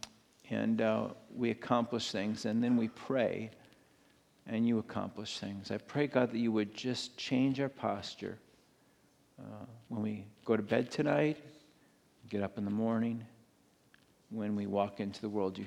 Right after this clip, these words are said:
have in front of us, that we would be those who pray because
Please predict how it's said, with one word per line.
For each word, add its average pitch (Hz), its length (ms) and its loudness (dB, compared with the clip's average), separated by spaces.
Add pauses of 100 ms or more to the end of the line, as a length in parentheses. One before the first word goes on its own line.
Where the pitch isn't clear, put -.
have 101 240 -2
in 101 100 -4
front 95 280 -6
of 87 120 -8
us, - 180 -10
that - 120 -8
we 117 320 2
would 131 140 -2
be 113 180 2
those 120 600 2
who - 80 -6
pray 95 520 -4 (1200)
because 101 720 -4